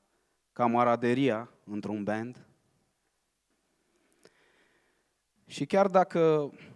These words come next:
după ani de zile sunt altul, chiar dacă lumea vine acum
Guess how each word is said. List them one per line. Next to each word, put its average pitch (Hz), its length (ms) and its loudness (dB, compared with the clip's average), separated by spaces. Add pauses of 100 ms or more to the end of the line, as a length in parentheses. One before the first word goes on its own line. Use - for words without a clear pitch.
(1200)
după 135 220 0
ani 165 180 4
de 151 120 2
zile 131 640 -2 (920)
sunt 123 300 -6
altul, 131 600 0 (1200)
chiar 151 200 2
dacă 135 760 0 (760)
lumea 135 360 0
vine 123 600 -6 (100)
acum 113 680 -10